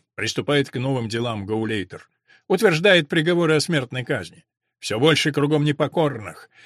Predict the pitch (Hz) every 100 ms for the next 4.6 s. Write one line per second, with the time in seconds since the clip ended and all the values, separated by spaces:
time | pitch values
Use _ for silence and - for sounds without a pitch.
0 | _ - 208 165 147 165 151 180 - 156
1 | 156 151 165 165 147 156 160 151 143 165
2 | 165 - - - _ _ - 196 165 147
3 | 165 147 - 98 104 110 117 107 - 113
4 | 113 113 98 - 98